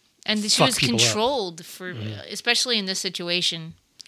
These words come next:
Speaker 1: She finally got a chance to just unleash, and all that rage of her mom dying, now her dad dying, it's
Speaker 2: Mm-hmm.
Speaker 1: just all of it. So she didn't care who saw her at that point. <clears throat>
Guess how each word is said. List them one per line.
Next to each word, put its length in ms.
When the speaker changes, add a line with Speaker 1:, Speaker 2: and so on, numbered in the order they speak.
Speaker 1:
She 160
finally 280
got 120
a 40
chance 280
to 80
just 200
unleash, 320
and 160
all 180
that 200
rage 300
of 120
her 120
mom 280
dying, 480
now 180
her 140
dad 320
dying, 520
it's 100
Speaker 2:
Mm-hmm. 60
Speaker 1:
just 220
all 220
of 80
it. 160
So 120
she 160
didn't 180
care 180
who 120
saw 260
her 60
at 100
that 160
point. 260
<clears throat> 60